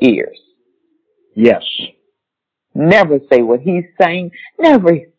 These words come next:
Speaker 1: say what you're thinking when you're laying your head on that pillow, because I know, I know, I know. He's bombarding your head. "Oh, you play willy now. You're not gonna get your healing now. Those people don't know what they're talking about. Uh-uh, you're too old. You're not gonna make it."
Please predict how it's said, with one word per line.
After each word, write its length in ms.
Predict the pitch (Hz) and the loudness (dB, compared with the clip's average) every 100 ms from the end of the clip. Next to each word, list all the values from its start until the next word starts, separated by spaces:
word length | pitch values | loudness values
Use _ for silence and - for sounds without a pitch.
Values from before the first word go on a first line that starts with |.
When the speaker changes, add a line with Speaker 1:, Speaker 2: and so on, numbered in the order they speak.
| _ - | _ 0
Speaker 1:
say 140 | 175 | 2
what 220 | 143 147 147 | 2 -4 -4
you're 120 | 139 | -6
thinking 520 | 160 185 185 180 175 | -4 -6 -6 -10 -8
when 160 | 165 151 | -8 -4
you're 180 | 160 | -4
laying 260 | 170 165 165 | -2 -4 -2
your 140 | 170 | -2
head 200 | 196 165 | -2 -2
on 140 | 160 165 | -4 -2
that 200 | 160 - | -2 0
pillow, 280 | 190 185 208 | 0 0 0
because 300 | 226 214 220 254 | -2 0 0 0
I 140 | 233 | -2
know, 500 | 156 135 135 143 143 | 0 2 4 2 2
I 140 | 107 254 | -4 -4
know, 480 | 277 294 269 240 - | -2 0 0 -2 -2
I 120 | 233 294 | -4 -2
know. 520 | 359 392 190 147 - _ _ _ | -2 2 2 2 -4 _ _ _
He's 180 | 285 285 285 | 0 0 0
bombarding 680 | 302 302 285 269 269 247 202 | 0 2 2 2 2 0 -4
your 160 | 190 | -4
head. 220 | 180 160 - _ - | 0 -2 -4 _ -6
"Oh, 280 | 123 139 151 | -2 0 0
you 180 | 160 175 | -2 -6
play 280 | 185 175 | 0 2
willy 380 | 180 185 208 214 | 2 2 2 2
now. 380 | 208 208 165 156 _ _ | 2 0 0 -2 _ _
You're 160 | 127 139 | -10 -2
not 220 | 143 143 | -2 -2
gonna 180 | 160 156 | -6 0
get 240 | 180 175 | 0 0
your 120 | 202 | -2
healing 320 | 208 208 208 254 | 2 2 0 0
now. 300 | 202 175 170 _ - | 0 0 -4 _ 0
Those 220 | 180 190 | 0 2
people 180 | 202 165 | -4 -2
don't 220 | 156 151 | 0 0
know 80 | 151 | 2
what 140 | 151 151 | 0 0
they're 100 | 156 | 0
talking 360 | 165 156 160 | 0 0 -2
about. 360 | 151 151 165 170 _ - | 0 2 2 -2 _ -2
Uh-uh, 400 | 185 - 151 143 | 0 0 -2 -4
you're 240 | 151 190 | -6 -8
too 240 | 190 202 | -6 -6
old. 300 | 196 190 156 156 | -4 -4 -4 -6
You're 140 | 180 | -4
not 180 | 175 160 | -4 -2
gonna 180 | 165 156 | -6 -4
make 300 | 170 180 | -6 -6
it." 140 | 196 | -6